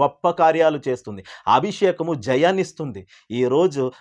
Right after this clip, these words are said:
మనలో ఉన్న పరిశుద్ధాత్ముడు మనకి జయ జీవితం ఇస్తున్నాడు.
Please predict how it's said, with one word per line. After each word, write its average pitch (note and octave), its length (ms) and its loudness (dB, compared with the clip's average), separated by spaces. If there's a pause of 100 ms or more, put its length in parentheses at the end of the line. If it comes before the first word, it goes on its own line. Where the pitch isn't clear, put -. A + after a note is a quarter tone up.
మనలో D3+ 280 0
ఉన్న E3 120 0
పరిశుద్ధాత్ముడు D#3 800 -2
మనకి B2+ 300 -4
జయ B2 280 -2
జీవితం D#3 460 -4
ఇస్తున్నాడు. A#2 520 -8